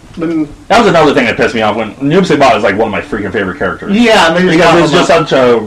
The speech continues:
Speaker 2: weird fucking random character.
Speaker 1: Mm-hmm.
Speaker 2: I'm glad to be on Nowhere again because I could cuss.
Speaker 1: Yeah, exactly. Oh, yeah, after keeping it P G thirteen for the Ectopod.
Speaker 2: Ectopod, facebook dot com slash the Ectopod.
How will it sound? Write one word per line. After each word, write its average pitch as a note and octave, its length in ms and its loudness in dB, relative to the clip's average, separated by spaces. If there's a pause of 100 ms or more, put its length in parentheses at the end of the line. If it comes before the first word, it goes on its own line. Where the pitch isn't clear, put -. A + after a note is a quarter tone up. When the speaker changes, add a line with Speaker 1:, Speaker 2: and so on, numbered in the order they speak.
Speaker 2:
weird C3+ 360 2
fucking B2 420 -6
random A2+ 300 -6
character. A2+ 400 -6
Speaker 1:
Mm-hmm. F3+ 800 -2
Speaker 2:
I'm - 60 -12
glad A2+ 200 0
to G2+ 60 -4
be G#2 100 -6
on G2 140 -4
Nowhere G2 260 -2
again G#2+ 140 -4
because G#2 220 -8
I - 80 -12
could - 140 -20
cuss. - 380 -4
Speaker 1:
Yeah, A3 320 2
exactly. E3+ 560 0
Oh, F#3+ 280 2
yeah, F3 400 2
after D#3 260 -4
keeping D#3 260 -4
it D3+ 140 -6
P D#3 140 2
G C#3 140 -2
thirteen C#3 400 -2
for C3+ 80 -10
the C3 100 -2
Ectopod. C#3+ 680 -2
Speaker 2:
Ectopod, B2 580 0
facebook G#2+ 320 -4
dot G2+ 180 0
com A2 200 -4
slash G2+ 300 -4
the - 160 -6
Ectopod. B2 580 -2